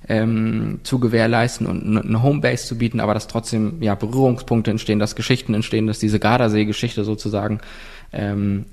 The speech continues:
sich da, sich da forciert. Das ist halt das, wo wir auch unsere Aufgabe als Betreiber sehen, zu sagen, das möchten wir halt genau forcieren.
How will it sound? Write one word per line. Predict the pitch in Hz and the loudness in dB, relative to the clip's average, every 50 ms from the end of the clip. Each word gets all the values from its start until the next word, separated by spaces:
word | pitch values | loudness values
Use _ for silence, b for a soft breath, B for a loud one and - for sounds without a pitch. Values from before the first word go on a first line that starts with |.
| - - | -14 -8
sich | 117 110 101 - | -6 -4 -4 -2
da, | - 104 101 - - | -2 -2 -2 -2 -2
sich | - 104 101 - | -2 -4 -2 0
da | 107 104 | -2 -2
forciert. | - - - 101 - - - 139 143 139 123 120 135 - - | -2 -2 -2 -2 -2 0 2 4 4 6 6 4 2 2 0
Das | 117 120 123 | 0 2 2
ist | 120 120 | 2 2
halt | 120 107 104 | 2 2 4
das, | 110 117 120 - - | 2 0 0 0 0
wo | 123 110 104 | 0 2 4
wir | 113 131 120 | 4 4 4
auch | - - | 4 2
unsere | - 113 104 107 87 | 0 0 2 4 4
Aufgabe | 98 123 - - - 113 110 104 | 4 2 2 4 2 4 4 2
als | - - - - | 0 -2 -4 -6
Betreiber | 107 - - - 104 113 117 107 104 | -6 -4 -2 0 2 2 2 2 0
sehen, | 92 104 107 110 107 | 2 2 2 2 2
zu | - - 110 | 0 0 2
sagen, | 113 98 101 107 98 | 2 2 4 4 2
das | - 117 120 - | 2 0 0 0
möchten | 120 113 - - 104 | -2 -2 -2 -2 -2
wir | 104 | -2
halt | 101 101 | 0 0
genau | - 107 98 98 | 0 2 2 2
forcieren. | 98 - - 104 - - - 143 147 147 143 | 0 0 -4 -8 -4 -2 0 2 2 2 0